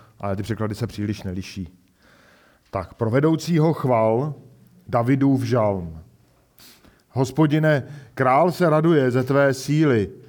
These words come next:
a jak velice jásá nad tvým vítězstvím. Dal si mu touhu jeho srdce, prosbě jeho rtů si neodepřel. Sela.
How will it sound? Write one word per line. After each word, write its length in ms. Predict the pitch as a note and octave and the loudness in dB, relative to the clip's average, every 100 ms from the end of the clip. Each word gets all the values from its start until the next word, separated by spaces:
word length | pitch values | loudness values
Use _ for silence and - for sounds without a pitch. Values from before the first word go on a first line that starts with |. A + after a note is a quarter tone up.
| - - | -18 -2
a 80 | A2 | 2
jak 220 | B2+ B2 | 2 0
velice 480 | B2+ D3+ E3+ E3+ D#3+ | 0 2 2 2 2
jásá 680 | C#3 C#3+ D3 - A2+ G#2+ | 4 2 0 -2 0 2
nad 240 | A2 A#2 - | 2 -2 -4
tvým 300 | B2 B2 A#2+ | 0 2 2
vítězstvím. 840 | A2+ A2 A#2 - - G2+ F#2 F2 - _ _ _ - D3 G2+ | 0 0 -2 -2 -6 -4 -4 -8 -14 _ _ _ -20 -12 -2
Dal 220 | A#2 C3 | 0 0
si 160 | C3 | 0
mu 180 | D3 D3+ | 2 2
touhu 460 | B2 D3+ D3+ D3 D3 | 2 2 2 2 2
jeho 280 | D3 C#3 C#3 | 2 2 0
srdce, 600 | - C3 - C#3+ D3+ C#3+ - - | -2 -4 -2 -2 -2 -6 -16 -4
prosbě 420 | C3 B2+ G2+ B2 | -2 -2 0 0
jeho 280 | A#2 A#2 B2 | 2 2 2
rtů 440 | A#2+ - C3+ C3+ | 0 0 2 2
si 220 | C#3+ C#3+ | 0 -2
neodepřel. 840 | C3 C#3 E3 B2 - A2 F#2 E2+ E2 - _ _ _ _ | -2 0 0 0 -2 -6 -6 -6 -12 -20 _ _ _ _
Sela. 440 | - A#2 A2+ E2+ | -6 -2 -2 -4